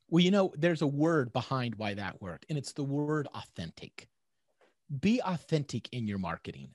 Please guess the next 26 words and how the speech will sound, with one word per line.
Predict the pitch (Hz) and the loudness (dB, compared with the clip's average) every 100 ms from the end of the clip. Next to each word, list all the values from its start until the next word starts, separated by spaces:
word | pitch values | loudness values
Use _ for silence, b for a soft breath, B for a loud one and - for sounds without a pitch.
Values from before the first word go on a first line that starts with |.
| - | 2
I | 196 | 4
mean, | 220 | 4
that's | 202 240 196 185 | 4 4 2 -6
just, | 240 - B B B _ | -6 -6 B B B _
pe-, | - 247 - | -6 -6 -4
people, | 156 302 330 - | 4 4 4 2
and | 254 | 4
I | 330 | 4
have | 294 247 | 4 4
to | 190 | 2
fight | - 151 131 | 4 4 4
this | 139 131 | 0 0
as | 123 | -2
a | |
small, | 117 131 113 - | -2 -2 -2 0
I'm | 320 | 0
a, | - | 0
I'm | 233 | 0
a | 226 | 0
business | 139 107 107 - | 0 -2 -4 -6
owner, | 85 73 - | -8 -10 -4
and | 190 | 0
I | 214 | 2
have | 190 | 2
to | - | -2
fight | - 85 | -10 -10